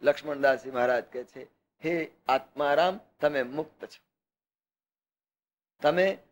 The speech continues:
તમારામાં મગ્ન રહો, બીજી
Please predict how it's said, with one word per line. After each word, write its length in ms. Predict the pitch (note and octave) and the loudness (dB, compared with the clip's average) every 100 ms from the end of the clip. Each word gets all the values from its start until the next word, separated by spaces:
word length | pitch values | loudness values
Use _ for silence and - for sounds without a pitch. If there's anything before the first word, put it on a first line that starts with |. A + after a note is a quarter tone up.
| _ | _
તમારામાં 920 | D#3+ D3 D#3 D#3+ D#3+ G3 G3+ - _ B2 | 2 6 8 8 8 6 4 -2 _ -16
મગ્ન 520 | C#3 F3+ G3+ G3+ D#3+ | 6 8 10 8 6
રહો, 200 | C#3+ A2+ - _ _ _ _ _ _ _ _ _ _ _ _ _ _ _ - | 6 0 -8 _ _ _ _ _ _ _ _ _ _ _ _ _ _ _ -2
બીજી 560 | F3 F#3+ F3 G#3 G#3 | 0 0 -2 -8 -10